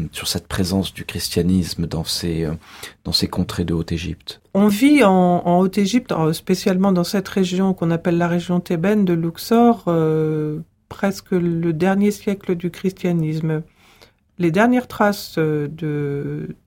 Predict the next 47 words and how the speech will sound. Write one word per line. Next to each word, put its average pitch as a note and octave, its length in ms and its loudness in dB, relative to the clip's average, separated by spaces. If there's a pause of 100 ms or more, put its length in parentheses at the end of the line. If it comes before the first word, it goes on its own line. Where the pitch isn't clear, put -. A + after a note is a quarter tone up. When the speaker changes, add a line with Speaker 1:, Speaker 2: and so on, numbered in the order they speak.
Speaker 2:
de F3 60 -10
chrétiens, F3+ 520 -6
enfin D3+ 200 -2
de, C#3+ 140 -4
de D3 140 -6
textes - 480 -2
en - 20 -6
tout - 160 -14 (100)
cas, F3+ 280 -2
euh, C#3 380 -6 (640)
dans E3 100 -2
cette D#3+ 200 -4
région G3+ 300 0
datent F#3 180 2
de F#3 80 2
la E3+ 100 2
fin A#3+ 160 0
du A3 120 2
huitième G3 440 0
siècle. - 540 -10
Il F3 100 -2
s'est G#3 120 0
passé B3+ 280 2
quelque B3 240 2
chose G#3 240 0
au F#3+ 80 2
neuvième F3 340 2
siècle, D#3 360 -4
on - 20 -6
ne D#3+ 60 -2
sait D#3+ 100 -8
pas G3 160 0
exactement G3 500 -2
quoi, E3+ 480 -2
peut-être - 380 -4
une F3 140 2
épidémie, E3 720 0
peut-être, D#3+ 640 -4
euh, C#3+ 420 -2 (480)
une E3+ 140 2
telle F3 160 2
pauvreté F3 460 2
que F#3+ 80 -10
les F3 100 4
gens F3 180 2
ont E3 120 2
fui. - 340 -4